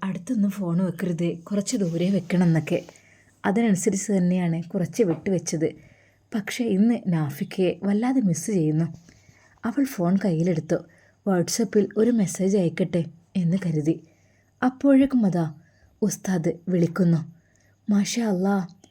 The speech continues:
പടച്ച റബ്ബേ, ഞാൻ മനസ്സിൽ കണ്ടത് എൻ്റെ ഉസ്താദ്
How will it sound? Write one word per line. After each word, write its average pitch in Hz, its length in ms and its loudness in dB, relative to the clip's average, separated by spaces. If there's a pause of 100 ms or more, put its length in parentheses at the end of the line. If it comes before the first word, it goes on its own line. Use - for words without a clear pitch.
(340)
പടച്ച 214 360 0
റബ്ബേ, 190 440 2 (840)
ഞാൻ 240 260 4
മനസ്സിൽ 196 440 2
കണ്ടത് 180 360 2 (460)
എൻ്റെ 190 240 2
ഉസ്താദ് 180 480 -2